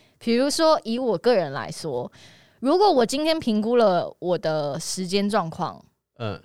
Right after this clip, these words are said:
Speaker 1: 我就算忙到没有时间休息，可是我一旦答应要给你了，我都会去做到。
Speaker 2: 是。
Speaker 1: 因为这是我，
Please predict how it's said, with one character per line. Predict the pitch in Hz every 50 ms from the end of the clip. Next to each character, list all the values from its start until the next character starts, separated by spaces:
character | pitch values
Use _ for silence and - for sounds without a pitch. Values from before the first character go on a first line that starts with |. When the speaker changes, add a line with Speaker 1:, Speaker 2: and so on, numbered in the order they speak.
| _ _ _ -
Speaker 1:
我 | 196 202
就 | 190 - 302 294
算 | 269 277 311 285 247
忙 | 214 208 202 180 180 202
到 | 220 277 262
没 | 240 220 220
有 | 208 165 165
时 | - - 170
间 | 156 180 185 185 190
休 | - - 190 175
息， | 180 - - - - - -
可 | - 196
是 | 190 - 302
我 | 294 247 202 -
一 | - 175 185
旦 | 180 254 247 220
答 | 220 226 202 196
应 | 208 214
要 | 220 202
给 | 180 - 143 127
你 | 156 165 156 107
了， | 110 80
我 | 67 107 147
都 | - - 120
会 | 113 185
去 | 185 - 170
做 | - - - -
到。 | - 107 - - _
Speaker 2:
是。 | _ - - 101 98 - - - -
Speaker 1:
因 | 320
为 | 392 403
这 | -
是 | 392 392 392
我， | 302 214 180